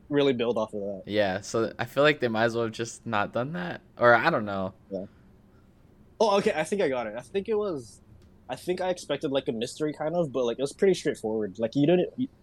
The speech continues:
Speaker 1: there's not really any, like, room to, like, "Oh, what's, what's going on here?" You know?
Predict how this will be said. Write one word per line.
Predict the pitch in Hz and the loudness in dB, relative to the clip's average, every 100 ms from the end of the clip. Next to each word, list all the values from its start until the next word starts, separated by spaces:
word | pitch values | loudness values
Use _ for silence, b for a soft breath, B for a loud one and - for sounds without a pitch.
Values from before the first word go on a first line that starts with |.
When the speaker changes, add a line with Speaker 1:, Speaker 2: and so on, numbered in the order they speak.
| - | -6
Speaker 1:
there's | - 147 | 2 4
not | 170 170 - | 4 2 0
really | 143 151 143 | 4 6 4
any, | 123 117 | 2 0
like, | 101 95 _ - - - - - _ _ | -4 -6 _ -20 -20 -20 -20 -20 _ _
room | 117 135 131 | -2 -2 -2
to, | - | -2
like, | 120 107 - | -2 -2 -2
"Oh, | 120 | -4
what's, | 107 127 123 | -2 -2 -6
what's | 117 | -16
going | - 127 101 | -10 -8 -8
on | 104 107 | -8 -6
here?" | 101 | -4
You | 98 101 | -2 -4
know? | 104 | -6